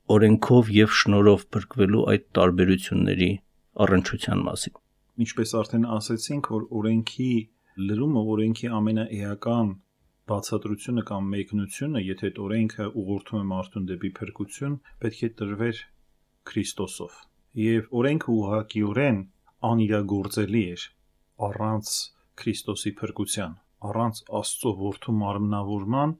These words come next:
Speaker 2: որտեղ չկար հաղորդակցության կետ աստվածայինի հետ, աստվածային իրականության հետ չկար։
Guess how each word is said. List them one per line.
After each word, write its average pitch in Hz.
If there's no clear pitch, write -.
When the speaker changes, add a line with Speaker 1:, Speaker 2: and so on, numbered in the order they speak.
Speaker 2:
որտեղ 123
չկար -
հաղորդակցության 110
կետ 139
աստվածայինի 90
հետ, 90
աստվածային 107
իրականության 101
հետ -
չկար։ -